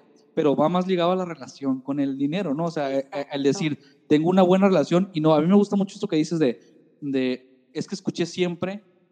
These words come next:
Speaker 1: el dinero en un contexto negativo, en una connotación
Speaker 2: Exacto.
Speaker 1: negativa. Es que no hay,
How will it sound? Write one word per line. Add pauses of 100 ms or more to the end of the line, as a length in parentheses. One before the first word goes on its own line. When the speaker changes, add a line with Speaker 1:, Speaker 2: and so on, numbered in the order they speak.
(220)
Speaker 1:
el
dinero
en
un (140)
contexto
negativo,
en
una
connotación
Speaker 2:
Exacto.
Speaker 1:
negativa.
Es
que
no
hay,